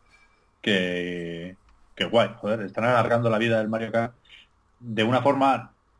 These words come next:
nada artificial, y no lo digo en broma, quiero decir, están dando muchas razones muy buenas para seguir jugando a Mario Kart.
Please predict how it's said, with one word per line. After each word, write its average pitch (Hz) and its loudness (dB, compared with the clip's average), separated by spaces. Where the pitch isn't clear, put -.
nada 113 0
artificial, 110 -2
y 104 -8
no 110 -2
lo 120 0
digo 117 0
en 101 -2
broma, 113 0
quiero 98 -8
decir, 98 -8
están 113 -6
dando 131 2
muchas 131 0
razones 127 0
muy 127 0
buenas 127 0
para 110 0
seguir 113 -6
jugando 113 -2
a - -2
Mario 101 -2
Kart. 127 -6